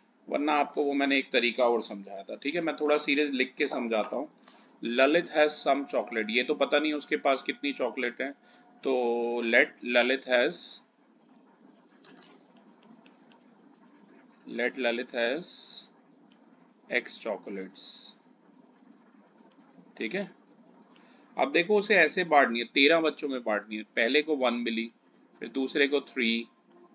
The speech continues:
तीसरे को फ़ाइव, ऐसे करके ना Roman में भी नीचे लिखते रहो, क्योंकि पूरे thirteen students को उसने बांटनी है।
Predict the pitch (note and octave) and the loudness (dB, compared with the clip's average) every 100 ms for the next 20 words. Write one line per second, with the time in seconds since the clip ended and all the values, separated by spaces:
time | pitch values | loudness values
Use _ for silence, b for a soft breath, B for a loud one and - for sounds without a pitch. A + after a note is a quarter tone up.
0 | - B2 C#3 D3 D3 G3 A3+ - _ _ | -8 -4 2 2 4 2 0 -12 _ _
1 | _ _ _ _ _ _ - C3 A#2 A2+ | _ _ _ _ _ _ -6 2 6 6
2 | A2+ A2+ - - - _ _ _ _ _ | 2 -2 -10 -20 -20 _ _ _ _ _
3 | _ _ _ _ _ - A#2+ D#3+ D#3 D3 | _ _ _ _ _ -6 -4 -2 -2 0
4 | E3+ G#3+ C#3+ A2+ B2 C#3+ D3+ D3 D3+ D3 | -2 -2 -2 0 0 0 -2 -2 -2 0
5 | C3 D#3 C3 A#2+ - B2+ D#3 D3+ C3+ B2+ | -2 -2 -2 -4 -2 0 0 -2 -6 -6
6 | C#3 C#3 C3+ D3 - C#3+ B2 - C#3+ D3 | -8 -4 0 0 0 -2 -2 -2 -6 -6
7 | D3 - C3+ B2 B2 - A#2+ A2+ B2 A2 | -6 -8 -6 -4 -6 -8 -10 -8 -10 -8
8 | G2+ F#2+ - G#2 G#2+ | -8 -10 -14 -16 -16